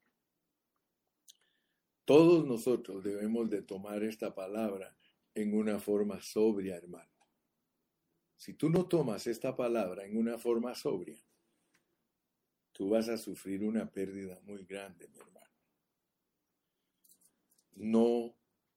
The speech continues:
tenemos que abusar de la gracia en este tiempo. Fíjate, dice Pablo, "No deis lugar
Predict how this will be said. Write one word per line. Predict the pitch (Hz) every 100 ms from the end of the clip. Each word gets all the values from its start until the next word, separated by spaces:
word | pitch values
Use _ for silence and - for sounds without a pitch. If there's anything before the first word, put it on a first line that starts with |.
| _ _ _ _ _
tenemos | 104 98 104 104 101
que | -
abusar | 95 92 92 - 101 101 101
de | 98
la | 95 92
gracia | 95 107 - - - _ _ _ _ _ _ _ _ _ _
en | 104
este | 95 90 -
tiempo. | 85 73 73 _ _ _ _ _ _ _ _ _ _ _ _ _ _ _ _ _ _ _ _ -
Fíjate, | 60 73 - - _ _ _ _ _ _ _ _ _
dice | - 92 113
Pablo, | 107 131 151 107
"No | 98 104 101
deis | 107 123 139 131
lugar | 139 135 151 147